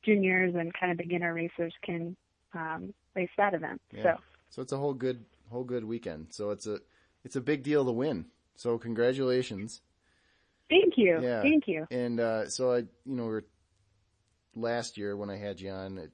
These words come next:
Speaker 2: you know, it didn't, after that, you had finished in fifth place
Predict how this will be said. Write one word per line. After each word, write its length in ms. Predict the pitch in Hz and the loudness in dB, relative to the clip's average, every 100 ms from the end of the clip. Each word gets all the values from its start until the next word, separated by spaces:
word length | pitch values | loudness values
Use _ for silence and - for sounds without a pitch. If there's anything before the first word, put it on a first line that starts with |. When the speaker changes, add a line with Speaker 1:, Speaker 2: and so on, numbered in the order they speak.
| _ | _
Speaker 2:
you 140 | 95 101 | -12 -10
know, 120 | 90 | -10
it 80 | 90 | -8
didn't, 200 | 104 - _ _ _ _ _ _ _ _ _ _ _ _ _ _ | -10 -12 _ _ _ _ _ _ _ _ _ _ _ _ _ _
after 340 | 120 127 - | -6 -6 -6
that, 300 | 117 107 104 | -4 -2 -2
you 80 | 113 | -4
had 100 | 110 | -8
finished 580 | - 127 120 117 - - 110 | -6 -6 -4 -6 -10 -14 -12
in 140 | 110 | -12
fifth 380 | - 131 120 _ | -6 -4 -4 _
place 540 | 107 90 87 - - | -6 -6 -8 -10 -16